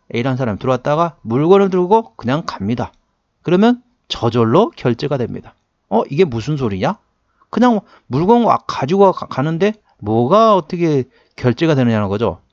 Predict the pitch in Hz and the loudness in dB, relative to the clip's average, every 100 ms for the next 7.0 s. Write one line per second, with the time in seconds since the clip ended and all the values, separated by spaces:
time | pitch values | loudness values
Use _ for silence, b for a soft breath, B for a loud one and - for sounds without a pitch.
0 | _ - 156 160 120 - B B B B | _ -6 2 2 2 -4 B B B B
1 | - 233 240 - 226 202 190 170 151 120 | 0 2 2 2 0 0 -2 -4 -2 0
2 | 131 135 135 139 185 208 208 170 120 123 | 2 2 2 0 0 0 2 2 2 -2
3 | - 123 139 131 B B - 117 113 110 | 0 0 0 -4 B B -8 -4 -2 -2
4 | 107 104 104 104 - _ 107 107 104 - | -2 -4 -6 -8 -14 _ -14 -10 -10 -12
5 | - 113 107 101 - 135 123 127 180 185 | -8 -6 -4 -6 -2 -2 -2 2 2 2
6 | 160 - 113 127 120 120 131 156 123 | 0 -2 -2 0 2 0 0 0 -2